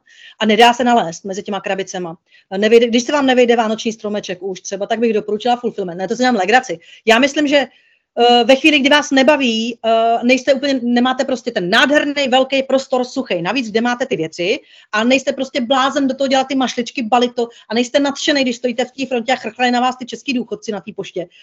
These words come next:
tak si myslím, že fulfillment je vhodný pro každýho už od jednoho produktu. Pokud ho máte víc, toho produktu, a pokud ho prodáváte víc. Ve chvíli, kdy máte nějaký šperky, naušničky a prodáte na Flairu dvoje měsíčně, tak to jako nevyužijete.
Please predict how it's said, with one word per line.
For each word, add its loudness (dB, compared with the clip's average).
tak 0
si -4
myslím, -2
že 0
fulfillment 0
je 2
vhodný -2
pro -6
každýho 0
už -2
od -4
jednoho -2
produktu. -8
Pokud 4
ho 8
máte 4
víc, -6
toho -2
produktu, -6
a 6
pokud 4
ho 8
prodáváte 4
víc. -10
Ve 6
chvíli, 2
kdy 2
máte 0
nějaký -4
šperky, 2
naušničky 0
a 0
prodáte 4
na 0
Flairu 4
dvoje 2
měsíčně, -2
tak -2
to 2
jako 2
nevyužijete. -2